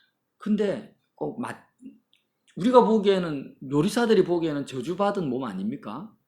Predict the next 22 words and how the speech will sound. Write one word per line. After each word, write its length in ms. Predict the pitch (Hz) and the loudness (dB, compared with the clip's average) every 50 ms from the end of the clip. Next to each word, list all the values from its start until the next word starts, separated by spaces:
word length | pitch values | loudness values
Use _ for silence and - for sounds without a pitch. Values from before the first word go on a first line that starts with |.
| _ _ _ _ _ _ _ _ _ _ - - - - - _ _ _ _ _ _ _ _ _ _ | _ _ _ _ _ _ _ _ _ _ -20 -20 -20 -20 -20 _ _ _ _ _ _ _ _ _ _
그죠? 520 | _ - 214 180 160 117 - - - _ _ _ _ _ _ _ _ | _ -6 -2 -2 -2 -2 -2 -6 -14 _ _ _ _ _ _ _ _
다른 260 | - 147 - 214 240 | -8 -2 2 2 2
거 60 | 214 202 | 2 0
먹고 260 | 175 139 139 - 226 | -2 -4 -4 -4 -4
싶은데 560 | 220 - - - 226 214 185 165 175 170 170 | -4 -4 -8 -6 -4 -4 -2 0 0 -2 -2
진수성찬이 840 | 170 - 156 156 160 185 214 - 208 170 170 160 208 208 202 196 190 | -2 -2 -2 -2 -2 -2 -2 -2 -2 -2 -2 -2 -2 -2 -2 -2 -2
있고 380 | 180 - - - 175 170 175 180 | -4 -6 -8 -8 -6 -6 -6 -4
너무 800 | 180 202 226 254 285 311 330 320 320 302 262 214 151 120 - - _ _ _ - - - | -2 -2 0 0 0 -2 -2 -2 0 0 0 -2 -2 -6 -10 -16 _ _ _ -18 -8 -6
뷔페에 360 | - 165 - - 262 262 254 | -6 -4 0 4 6 6 8
가도 260 | 226 220 208 - 190 170 | 8 8 6 6 4 2
못 100 | 139 127 | 0 0
먹을 220 | 143 170 180 175 | 0 -2 -2 -2
게 80 | - 160 | -4 -6
없어요. 240 | - - - 123 | -6 -6 -8 -8
라면 280 | 104 107 117 143 185 185 | -8 -6 -4 -4 -4 -4
끓여 160 | - - 127 | -2 -2 -2
먹어야 320 | 110 98 82 76 - - - | -4 -4 -6 -10 -12 -14 -14
돼. 180 | - - - _ _ _ _ _ _ _ _ _ _ _ _ _ _ _ _ _ _ _ _ _ | -18 -20 -20 _ _ _ _ _ _ _ _ _ _ _ _ _ _ _ _ _ _ _ _ _
그러니까 360 | - 220 214 214 202 190 - - - - _ _ _ _ _ _ _ _ | -8 -4 -2 -2 -2 -2 -4 -10 -20 -20 _ _ _ _ _ _ _ _
이런 280 | - 254 277 302 294 262 | 2 4 4 4 6 6
거와 180 | 240 196 160 | 8 8 6
같이 760 | - 135 135 - - - 123 117 127 135 113 95 95 - _ | 6 2 -4 -8 -8 -6 -4 -4 -4 -4 -4 -6 -10 -14 _